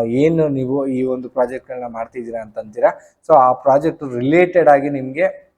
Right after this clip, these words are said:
ಏನಾದ್ರು ಮಾಡಿ, ಇಲ್ಲಿ ಇಷ್ಟಿದೆ ಡೀಟೇಲ್ಸ್ ನೋಡಿ. ಬೇಕರಿ ಪ್ರಾಡಕ್ಟ್ಸ್‌ಗಳಿದ್ರೆ ಅದಕ್ಕೂ ಸಹ ನಿಮ್ಗೆ ಹದಿಮೂರು ಲಕ್ಷ ಚಿಲ್ಲರೆ ಸಿಗ್ತಾ ಹೋಗುತ್ತೆ.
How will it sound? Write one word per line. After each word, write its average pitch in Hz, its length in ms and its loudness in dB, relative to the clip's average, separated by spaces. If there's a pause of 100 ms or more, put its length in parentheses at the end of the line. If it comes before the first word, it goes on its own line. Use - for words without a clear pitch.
(120)
ಏನಾದ್ರು 165 320 4
ಮಾಡಿ, 110 240 -2
ಇಲ್ಲಿ 117 280 -6
ಇಷ್ಟಿದೆ - 800 -2 (140)
ಡೀಟೇಲ್ಸ್ 143 360 0
ನೋಡಿ. 143 260 -2
ಬೇಕರಿ 131 400 -4
ಪ್ರಾಡಕ್ಟ್ಸ್‌ಗಳಿದ್ರೆ 127 1120 -4 (120)
ಅದಕ್ಕೂ 143 300 -4
ಸಹ 147 140 4
ನಿಮ್ಗೆ 131 320 -2
ಹದಿಮೂರು 123 360 0
ಲಕ್ಷ 117 160 -2
ಚಿಲ್ಲರೆ 117 340 -6
ಸಿಗ್ತಾ - 260 -6
ಹೋಗುತ್ತೆ. 113 680 -2